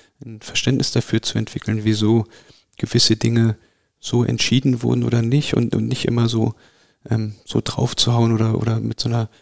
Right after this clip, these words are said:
fest vorgefertigten Meinung irgendwo drüber zu fahren und, und schwarz-weiß zu zeichnen. Manche Dinge sind gar nicht schwarz-weiß, auch für Schiedsrichter nicht. Und, ähm, trotzdem werden sie, werden sie dann so dargestellt.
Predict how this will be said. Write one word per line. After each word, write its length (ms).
fest 440
vorgefertigten 720
Meinung 340
irgendwo 400
drüber 360
zu 160
fahren 360
und, 200
und 160
schwarz-weiß 640
zu 100
zeichnen. 560
Manche 260
Dinge 220
sind 280
gar 100
nicht 140
schwarz-weiß, 600
auch 120
für 140
Schiedsrichter 500
nicht. 320
Und, 240
ähm, 160
trotzdem 400
werden 140
sie, 220
werden 160
sie 80
dann 160
so 100
dargestellt. 720